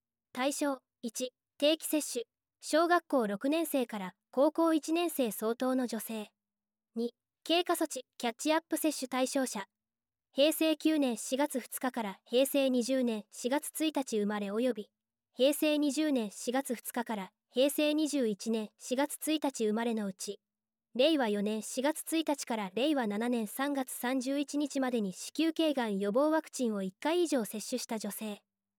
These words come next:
接種期限、一、高校一年生相当の三月三十一日、二、令和八年三月三十一日。接種にあたっては、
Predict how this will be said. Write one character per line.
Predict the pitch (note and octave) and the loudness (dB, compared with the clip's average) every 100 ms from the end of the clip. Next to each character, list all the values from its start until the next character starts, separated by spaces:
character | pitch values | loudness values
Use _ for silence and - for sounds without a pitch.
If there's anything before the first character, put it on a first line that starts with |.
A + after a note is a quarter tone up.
| _ _ | _ _
接 | - B3+ - | 0 0 0
種 | D4+ | -4
期 | D#4 | 0
限、 | D4+ A#3+ - _ _ | 0 -2 -6 _ _
一、 | G3+ - B3 _ _ _ _ | -12 -8 -8 _ _ _ _
高 | D#4 F4 | 4 6
校 | - E4+ | 6 4
一 | D#4+ - | 4 2
年 | E4 F4+ | 0 2
生 | - A#3+ | 0 0
相 | - A3+ A#3+ | 0 -2 0
当 | B3 B3 | 0 2
の | B3+ | 0
三 | - D4 D4+ | -2 -2 0
月 | B3 - | -4 -6
三 | - A#3+ C4 | -6 -2 0
十 | B3+ B3+ | 0 -2
一 | A#3+ A#3+ | -2 -4
日、 | A#3+ - G#3+ _ - | -4 -6 -14 _ -8
二、 | A#3 _ _ | -8 _ _
令 | B3 D#4+ D4+ | 2 2 4
和 | G#3+ | 0
八 | G3+ - | -4 -2
年 | C4+ A3+ | 0 0
三 | - C4 C#4+ | -4 -4 -2
月 | C4 - | -2 -6
三 | - A#3 B3+ | -6 -2 -2
十 | A#3+ A#3+ | 0 -2
一 | A#3+ - | -2 -4
日。 | A#3 - - _ _ _ _ _ _ | -4 -6 -16 _ _ _ _ _ _
接 | - E4+ F4 | -4 -2 -2
種 | - | 0
に | D4+ G#3+ | 0 0
あ | |
た | G3+ | -2
っ | B3+ | -4
て | C4+ | -2
は、 | G#3+ G3 | -2 -4